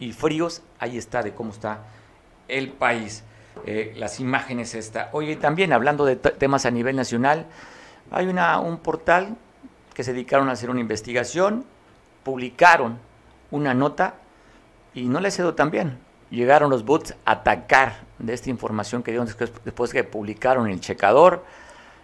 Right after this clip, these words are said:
y, pues, tiraron la página. Te comparto esto, mire, dice: Nuestro sitio m guion x punto com punto m x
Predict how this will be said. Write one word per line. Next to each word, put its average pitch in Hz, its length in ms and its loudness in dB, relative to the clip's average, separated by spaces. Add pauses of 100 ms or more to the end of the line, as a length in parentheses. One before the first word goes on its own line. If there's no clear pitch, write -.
(120)
y, 170 340 2 (320)
pues, - 220 -8
tiraron 151 480 4
la 117 180 0
página. - 640 -2
Te 143 100 -8
comparto 123 560 -2
esto, 104 240 -10
mire, 123 320 -6 (800)
dice: 127 180 -10
Nuestro 127 320 -8
sitio 160 560 -4 (300)
m 143 480 -2 (720)
guion 135 300 -2
x 143 260 -6
punto 143 340 -6
com 139 160 0
punto 131 300 -4
m 120 180 -2
x 160 440 -12